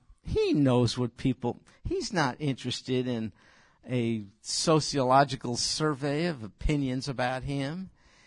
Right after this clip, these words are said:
This is final exam time for his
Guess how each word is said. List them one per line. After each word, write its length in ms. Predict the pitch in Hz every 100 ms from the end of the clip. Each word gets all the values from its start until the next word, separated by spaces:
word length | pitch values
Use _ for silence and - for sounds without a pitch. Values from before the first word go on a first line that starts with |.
| _ -
This 240 | 269 -
is 140 | 180
final 640 | - - 196 247 269 269 233
exam 680 | - 131 120 202 240 247 214
time 500 | - 202 202 208 202
for 300 | - 160 139
his 600 | 147 208 226 226 190